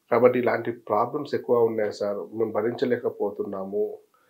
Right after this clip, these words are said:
ఆపరేషన్ చేయించుకుంటాము" అన్నప్పుడు, ఆ స్టేజ్‌లో, అంటే, "మాకు తప్పదు" అన్న స్టేజ్‌లో చేయించుకుంటే కొంతవరకు రిలీఫ్ ఉంటుందండి. కానీ మళ్ళీ ఆ ప్రాబ్లము మీకు మూడు నెలలు, ఆరు నెలల తర్వాత మళ్ళీ రిపీట్ అయ్యే అవకాశాలు ఉంటాయి.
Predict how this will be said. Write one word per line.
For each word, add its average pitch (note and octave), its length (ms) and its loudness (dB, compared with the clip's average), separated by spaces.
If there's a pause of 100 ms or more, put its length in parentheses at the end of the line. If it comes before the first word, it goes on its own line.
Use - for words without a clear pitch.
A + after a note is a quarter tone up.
(240)
ఆపరేషన్ A#2+ 600 2
చేయించుకుంటాము" G#2+ 840 -4
అన్నప్పుడు, D3+ 720 -2
ఆ A2+ 180 6
స్టేజ్‌లో, A#2 880 -2 (520)
అంటే, A#2 160 -2
"మాకు B2+ 220 2
తప్పదు" C#3+ 440 2
అన్న B2+ 180 4
స్టేజ్‌లో A#2 460 2
చేయించుకుంటే A2+ 800 -2
కొంతవరకు A#2+ 720 0
రిలీఫ్ G#2+ 340 -2
ఉంటుందండి. F#2 580 -10 (380)
కానీ C3+ 260 4
మళ్ళీ B2+ 360 2
ఆ D3 60 0
ప్రాబ్లము G#2+ 880 -2
మీకు G#2+ 480 -6
మూడు B2 320 0
నెలలు, B2+ 320 2
ఆరు A2+ 240 0
నెలల A2+ 140 2
తర్వాత G#2+ 760 -2 (600)
మళ్ళీ D3 320 2
రిపీట్ C3 280 -2
అయ్యే A#2+ 120 6
అవకాశాలు G#2 520 -2
ఉంటాయి. F2+ 280 -12